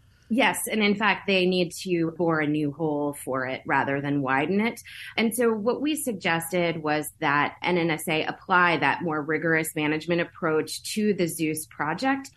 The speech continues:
and ensure that effective risk management structures are in place and effective integration between that infrastructure side of the project and the actual building of the instrument.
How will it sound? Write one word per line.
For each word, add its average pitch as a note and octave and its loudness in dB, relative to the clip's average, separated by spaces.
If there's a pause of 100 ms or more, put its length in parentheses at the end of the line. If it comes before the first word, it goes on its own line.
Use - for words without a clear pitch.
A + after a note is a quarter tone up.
(160)
and F#3+ 4
ensure F3+ 2
that D3 2
effective D#3+ -4
risk D#3 -4
management F#3+ 0
structures D#3 -2
are D3+ 0
in C#3+ 0
place F3+ -2 (200)
and F3+ 4
effective F3 0
integration D#3+ 0
between E3+ 0
that B2+ 0
infrastructure G3+ -2
side G3 0
of F#3 -2
the G3+ -4
project F#3+ -2
and E3 2
the D3 2
actual D3 -2
building C#3+ -2
of C3 -8
the A#2 -2
instrument. - -8